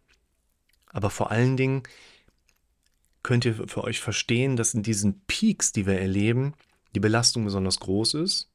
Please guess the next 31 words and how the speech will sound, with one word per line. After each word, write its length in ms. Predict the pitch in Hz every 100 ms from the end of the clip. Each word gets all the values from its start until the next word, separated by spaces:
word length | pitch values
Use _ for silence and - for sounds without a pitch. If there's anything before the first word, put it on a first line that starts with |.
| _
Dann 100 | 98
kommt 180 | 98 127
so 80 | 101
ein 100 | 87
Tal 420 | - 95 113 160
bis 160 | 147 -
zum 100 | 87
nächsten 380 | 85 85 - 76
Peak. 580 | - 104 156 196 - - _ _ _ _ _ -
Und 100 | 95
dazwischen 800 | - - 233 - 123 131 190 - - - -
ist 100 | -
unser 160 | 147 147
Problem 340 | - 135 143
vielleicht 240 | 143 135 -
gar 160 | 131
nicht 140 | 135 120
so 80 | 120
nah 220 | 123 123
dran 240 | 131 165
und 80 | 131
wir 80 | 117
sind 160 | 117
froh, 340 | - - 151 151
dass 240 | 113 -
wir 60 | 107
uns 160 | 110
keine 180 | - 113
Gedanken 400 | 110 123 147 135
darüber 260 | 95 87 87
machen, 380 | 87 - 131